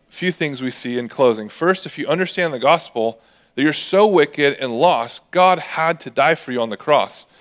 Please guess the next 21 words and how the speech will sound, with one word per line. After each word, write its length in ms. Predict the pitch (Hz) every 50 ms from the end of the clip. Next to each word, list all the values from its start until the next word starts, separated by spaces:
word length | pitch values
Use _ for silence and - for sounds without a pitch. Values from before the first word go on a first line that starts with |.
| _ _ _ _ _
Yet 160 | 131 139 139
you're 140 | 147 165 151
so 420 | 139 - - - - 180 180 180
loved 720 | 165 147 139 147 180 185 147 117 113 123 143 156 - _ _ _ _ _ _ _ _ _ _
that 100 | - 143
God 260 | 143 - 170 160 160
was 260 | 160 156 156 147 127 120
glad 640 | - - 127 135 151 170 180 170 147 135 120 - -
to 80 | -
die 500 | 123 - 139 135 139 135 131 127 123 113 _ _ _ _ _ _
for 320 | _ _ - 160 175 214
you. 200 | 180 113 95 - - _ _ _ _ _ _ _ _ _ _ _ _ _ _
So 160 | - - 180
the 100 | 175 165
first 320 | - - 220 226 240 -
shows 340 | - - 185 175 175 165 147
you 120 | 165 170 160
that 100 | 156 120
you're 180 | 147 147 135
a 60 | 120
sinner, 540 | - - - - 190 - 104 98 110 143 -